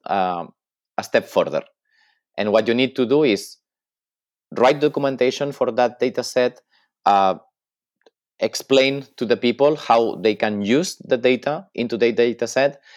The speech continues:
And you have to do all this in a, in a way that is, uh, reproducible, right? So, so that you can, uh, put this in your,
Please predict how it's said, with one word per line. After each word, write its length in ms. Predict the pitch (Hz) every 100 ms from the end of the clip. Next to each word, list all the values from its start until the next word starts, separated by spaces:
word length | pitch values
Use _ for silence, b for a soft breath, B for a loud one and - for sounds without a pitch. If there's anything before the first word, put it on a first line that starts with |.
| b b
And 100 | 120
you 80 | 127
have 160 | 151
to 100 | -
do 120 | 123 120
all 380 | - 123 139
this 400 | 123 135 196 - - -
in 140 | 120
a, 180 | 117 113 -
in 120 | 113
a 80 | 110
way 160 | 113
that 220 | 139 123 117
is, 260 | 104 - - _
uh, 240 | 107 104 80 - -
reproducible, 680 | 101 131 120 - - 80 78
right? 240 | 104 147
So, 220 | - 98
so 140 | - 104
that 180 | 101 98
you 80 |
can, 260 | 101 127 127 - b b b
uh, 220 | 110 110
put 260 | 98 127 110
this 220 | 135 120
in 160 | 123 107
your, 300 | 110 107